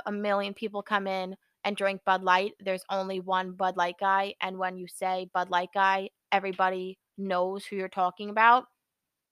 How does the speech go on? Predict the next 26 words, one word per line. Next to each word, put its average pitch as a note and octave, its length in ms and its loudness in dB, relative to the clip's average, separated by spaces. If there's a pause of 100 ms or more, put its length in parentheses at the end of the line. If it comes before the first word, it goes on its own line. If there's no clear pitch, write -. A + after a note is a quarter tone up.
(1200)
You A#3+ 80 -8
know, A3 360 4
when A#3 180 -2
it, A3+ 180 -4
when B3+ 160 4
you're B3+ 140 4
in C4 80 2
the C4+ 60 0
middle C4 200 4
of B3 80 0
a B3 60 -4
story, B3 440 4
you're A#3+ 120 0
like, G#3 220 0 (120)
"Yeah, A3+ 440 6 (400)
Jack A#3+ 260 6
and A#3+ 120 -4
Coke A#3 260 2
in G#3+ 60 0
a G#3 60 -2
short A3 300 2
glass G#3 300 6
with G3+ 100 -4
a G3 40 -2
cut G3+ 260 4
straw." G#3 420 8